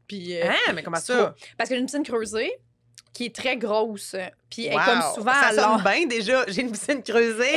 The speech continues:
Speaker 1: Elle était déjà là. C'est pas
Speaker 2: Ok,
Speaker 1: nous qui l'a
Speaker 2: ok,
Speaker 1: fait creuser.
Speaker 2: ok.
Speaker 1: Elle était là. Ça fait juste un an, mais elle,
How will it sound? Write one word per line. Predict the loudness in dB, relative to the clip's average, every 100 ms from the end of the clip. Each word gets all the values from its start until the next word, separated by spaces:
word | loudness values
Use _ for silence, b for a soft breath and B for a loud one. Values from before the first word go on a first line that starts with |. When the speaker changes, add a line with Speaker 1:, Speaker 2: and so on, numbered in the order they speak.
| 2
Speaker 1:
Elle |
était | 2 2 2
déjà | 2 -2 0 0 0
là. | 0 -2 0
C'est | 4
pas | 6
Speaker 2:
Ok, | 6
Speaker 1:
nous | 6
qui | 6 8
l'a | 8
Speaker 2:
ok, | 6
Speaker 1:
fait | 2 4
creuser. | 4 6 6
Speaker 2:
ok. | 6
Speaker 1:
Elle | 4
était | 2 4
là. | 6 6 2
Ça | -2
fait | -4
juste | 0
un | -2 0
an, |
mais | -2 -2
elle, | -2 -4